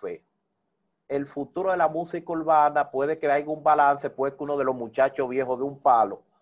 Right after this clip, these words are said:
porque la música es así incierta, pero tengo más fe en la nueva generación, porque estoy viendo que están adaptados a los tiempos, a lo digital, son respetuosos,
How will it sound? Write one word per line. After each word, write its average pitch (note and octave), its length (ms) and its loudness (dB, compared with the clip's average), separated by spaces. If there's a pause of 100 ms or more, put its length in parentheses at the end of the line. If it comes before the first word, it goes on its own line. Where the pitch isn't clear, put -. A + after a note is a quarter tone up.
(680)
porque G#2 440 -6
la F#2+ 140 2
música A#2+ 560 -4
es A#2 80 -2
así C3+ 100 -10
incierta, A#2 580 -6
pero A2 560 -4
tengo D3 340 -4
más C#3 220 -2
fe C3 600 -4
en A2 160 -10
la G#2 100 -2
nueva A#2+ 280 -4
generación, A2+ 880 -8 (360)
porque G2+ 220 -12
estoy A#2 240 -4
viendo B2+ 300 -4
que A2 80 -6
están A#2+ 220 -4
adaptados A2+ 440 0
a A2 40 -4
los F#2+ 180 -10
tiempos, G2+ 460 -8
a F#2 40 -8
lo F2+ 80 -10
digital, F#2 840 -2 (520)
son G2 180 -8 (140)
respetuosos, G2+ 1080 -6